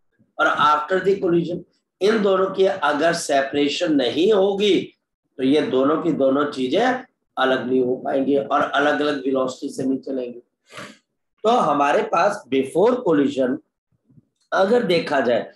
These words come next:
कौन सी speed ज्यादा होनी चाहिए, तो आपके पास projectile की speed target से क्या होनी चाहिए, ज्यादा होनी चाहिए। अगर projectile की speed target से ज्यादा नहीं है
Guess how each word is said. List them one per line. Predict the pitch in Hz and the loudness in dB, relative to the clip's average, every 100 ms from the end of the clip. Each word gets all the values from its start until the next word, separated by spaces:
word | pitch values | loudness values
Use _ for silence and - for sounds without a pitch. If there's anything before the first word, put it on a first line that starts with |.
| _ _ | _ _
कौन | 202 220 | 2 2
सी | 226 269 254 | 2 2 0
speed | 208 196 185 | 0 0 2
ज्यादा | 139 143 - 139 | 2 0 2 2
होनी | 123 127 120 | 2 -2 -2
चाहिए, | 117 107 98 _ _ _ | -6 -8 -8 _ _ _
तो | 139 139 - - _ _ _ _ _ _ _ _ | -2 -2 -6 -16 _ _ _ _ _ _ _ _
आपके | 135 156 196 185 | 0 0 0 -2
पास | 180 175 | 0 -2
projectile | - 147 127 131 - 151 160 190 | 0 -2 0 -4 -4 0 0 0
की | 202 175 | -2 -4
speed | - 165 165 170 | -2 -2 -2 -2
target | 135 131 123 151 | -2 -2 -2 -6
से | - 170 | -8 -12
क्या | 131 151 | -2 0
होनी | 147 | 0
चाहिए, | 135 143 110 95 - | -4 -6 -6 -10 -6
ज्यादा | 123 117 110 | -4 -2 -4
होनी | 98 101 | -6 -14
चाहिए। | - - _ _ _ _ _ _ _ - | -18 -20 _ _ _ _ _ _ _ -2
अगर | 160 190 202 | 2 2 2
projectile | 170 139 143 143 180 196 226 | 0 0 0 0 0 2 2
की | 233 214 | 0 -2
speed | - 190 190 | 0 0 2
target | 170 151 143 175 | 0 0 0 -4
से | 180 170 139 | -2 -2 0
ज्यादा | 135 139 165 | 0 2 0
नहीं | 147 139 170 | 2 2 2
है | 190 180 | 2 2